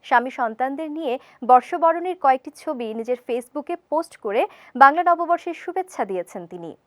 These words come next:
নেটিজেনদের পহেলা বৈশাখের শুভেচ্ছা জানিয়েছেন অভিনেতা সাজু খাদেমও।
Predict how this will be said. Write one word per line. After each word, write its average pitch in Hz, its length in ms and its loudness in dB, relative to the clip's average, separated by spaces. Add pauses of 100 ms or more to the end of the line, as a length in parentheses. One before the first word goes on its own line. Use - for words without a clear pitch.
(440)
নেটিজেনদের 392 600 2
পহেলা 349 340 4
বৈশাখের 311 460 -4
শুভেচ্ছা 311 520 -6
জানিয়েছেন 220 560 -4
অভিনেতা 262 600 2 (220)
সাজু 311 380 2
খাদেমও। 185 480 -4